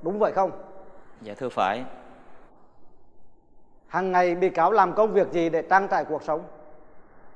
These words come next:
Speaker 2: Dạ thưa, hiện tại bị cáo đang thất nghiệp.
Speaker 1: Mọi chi phí sinh hoạt hàng ngày của bị cáo từ đâu mà ra?
Speaker 2: Dạ, đều do vợ và bên nhà vợ chu cấp ạ.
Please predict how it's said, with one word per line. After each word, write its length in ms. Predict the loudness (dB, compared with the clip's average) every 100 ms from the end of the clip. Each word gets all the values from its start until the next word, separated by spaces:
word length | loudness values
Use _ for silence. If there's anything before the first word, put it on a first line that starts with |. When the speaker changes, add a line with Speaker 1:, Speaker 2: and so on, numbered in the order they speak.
| -16 -8
Speaker 2:
Dạ 160 | -6
thưa, 460 | -4 -2 -2 -4 -6
hiện 160 | -10 -4
tại 200 | -4 -4
bị 120 | -4
cáo 200 | -4 -4
đang 120 | -4
thất 180 | -6 -6
nghiệp. 180 | -8 -8 -12 -20 -20 -20 -20 -20 -20 -18 -16 0
Speaker 1:
Mọi 220 | 2 2
chi 200 | 2 0
phí 200 | 2 2
sinh 200 | 2 4
hoạt 200 | 4 6
hàng 180 | 0 2
ngày 160 | 2
của 140 | 2 -2
bị 140 | -2
cáo 300 | 0 0 0 0
từ 120 | 2
đâu 160 | 2
mà 140 | 2 0
ra? 260 | 0 0 -4 -16 -18 -20 -20 -20 -20 -12
Speaker 2:
Dạ, 440 | -6 -4 -4 -6 -10 -18 -18 -6
đều 200 | -4 -2
do 180 | -2 0
vợ 400 | 2 4 2 -2 -8 -14 -8
và 120 | -4
bên 200 | -4 -4
nhà 160 | -8 -6
vợ 180 | -8 -8
chu 140 | -6
cấp 180 | -4
ạ. 80 | -6